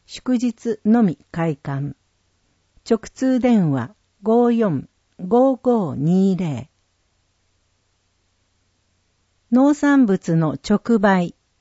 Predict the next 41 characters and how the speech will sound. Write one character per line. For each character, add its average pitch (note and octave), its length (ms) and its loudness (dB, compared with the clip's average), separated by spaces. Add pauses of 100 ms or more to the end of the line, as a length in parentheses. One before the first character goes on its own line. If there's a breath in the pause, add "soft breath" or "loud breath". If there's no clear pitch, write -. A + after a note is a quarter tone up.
誘 B3 320 4
一 B3 300 0
を A3 180 2
開 F3 280 -2
催。 D#3 440 -6 (1160)
塩 C4 220 4
尻 C4+ 240 0
市 - 300 -10 (120)
考 C4+ 340 4
え C4 140 2
る E3 180 -2
農 A3 280 4
業 B3+ 280 6
学 A#3+ 240 -2
習 B3 260 -2
塾 F3 260 -2
の D3+ 180 2
塾 - 240 -8
生 G#3 280 -2
が G#3 140 2
育 G3 360 -4
て D3+ 140 -8
た C3 260 -12 (640)
新 B3+ 300 4
鮮 A#3+ 340 4
な G#3+ 240 0 (160)
野 F3+ 120 -2
菜 B3 340 2
や A3+ 280 -2
果 A3+ 240 2
物 A3 320 6
な F3 160 0
ど D3 260 -4
を C3+ 100 -10
販 G3 280 0
売 F3+ 220 -4
し - 180 -12
ま C#3+ 200 -4
す。 - 220 -20 (920)
期 C#4 160 0
日、 F#3 480 -6